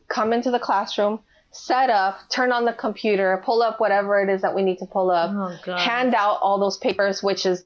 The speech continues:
Speaker 1: now taking
Speaker 2: That's already
Speaker 1: forever
Speaker 2: half the
Speaker 1: because of the
Speaker 2: class.
Speaker 1: fact,
Speaker 2: <laughs>
Speaker 1: yeah, that was basically half of the,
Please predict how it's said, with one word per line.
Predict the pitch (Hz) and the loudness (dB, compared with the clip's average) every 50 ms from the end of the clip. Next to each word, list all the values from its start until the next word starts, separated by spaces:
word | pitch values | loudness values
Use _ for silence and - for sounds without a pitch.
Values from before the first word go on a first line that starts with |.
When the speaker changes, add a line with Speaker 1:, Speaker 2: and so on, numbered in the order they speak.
| _ _ | _ _
Speaker 1:
now | - 185 196 202 202 202 214 | -4 0 0 2 2 2 0
taking | 208 - 233 196 - 220 214 | 0 -2 -2 -2 0 0 -2
Speaker 2:
That's | 196 - | -2 -2
already | 196 208 202 190 196 202 | -2 0 0 0 0 0
Speaker 1:
forever | 196 180 | 0 0
Speaker 2:
half | 170 165 170 - | 0 0 -2 -2
the | 185 | -4
Speaker 1:
because | 180 - 202 175 170 202 185 | -2 0 0 0 0 0 0
of | 160 | 0
the | 160 | -2
Speaker 2:
class. | 175 - 190 175 - - _ _ - 233 - - | -2 -2 -4 -6 -6 -10 _ _ -14 -14 -6 -4
Speaker 1:
fact, | 285 277 285 285 285 277 - | -4 -2 0 -2 -2 -2 0
Speaker 2:
<laughs> | |
Speaker 1:
yeah, | 214 262 254 220 190 | 0 0 0 0 0
that | 196 214 220 233 | 0 2 2 2
was | 247 233 | 0 0
basically | - 247 240 233 - 233 - 226 214 | 0 -2 -2 -2 -2 -2 0 0 0
half | - - 233 214 254 - | 0 0 -2 -2 -2 -2
of | 226 208 | -2 0
the, | 208 | 2